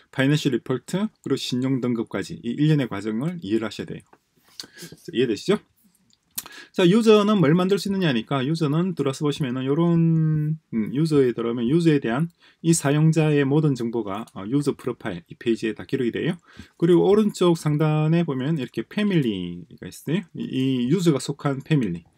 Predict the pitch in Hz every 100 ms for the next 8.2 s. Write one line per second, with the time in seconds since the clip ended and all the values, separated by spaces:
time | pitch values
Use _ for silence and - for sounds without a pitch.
0 | _ - _ 156 - 143 196 190 123 -
1 | 110 - 113 180 - _ 151 156 147 185
2 | 170 185 180 143 151 185 185 160 165 180
3 | 180 - _ _ _ - 185 - 180 180
4 | 190 _ - 170 175 156 - - 156 175
5 | - 180 180 170 190 175 151 139 156 -
6 | 156 160 151 139 151 156 147 120 120 123
7 | 123 117 - 120 143 - 117 104 87 92
8 | 135